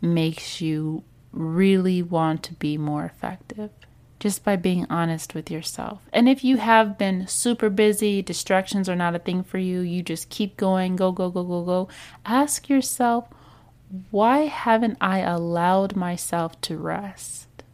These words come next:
Why haven't I allowed myself to recharge?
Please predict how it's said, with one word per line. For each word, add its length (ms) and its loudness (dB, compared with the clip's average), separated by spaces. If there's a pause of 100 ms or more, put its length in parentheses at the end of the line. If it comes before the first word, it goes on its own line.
(280)
Why 300 8
haven't 540 2
I 200 0 (100)
allowed 640 2
myself 1000 -4 (460)
to 260 0
recharge? 1200 -6